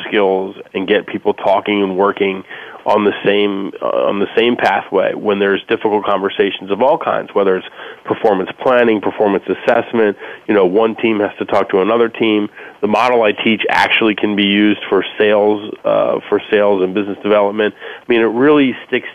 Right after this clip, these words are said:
to the wall of anything and everything that they're doing. And so encouraging them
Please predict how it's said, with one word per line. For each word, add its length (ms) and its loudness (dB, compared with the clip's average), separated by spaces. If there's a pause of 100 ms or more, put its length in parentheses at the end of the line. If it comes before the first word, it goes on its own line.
to 80 -10
the 80 -2
wall 400 4
of 60 -2 (180)
anything 400 0
and 80 0
everything 380 0
that 160 -2
they're 120 -8
doing. 460 0 (420)
And 220 0
so 300 2
encouraging 760 0
them 300 -4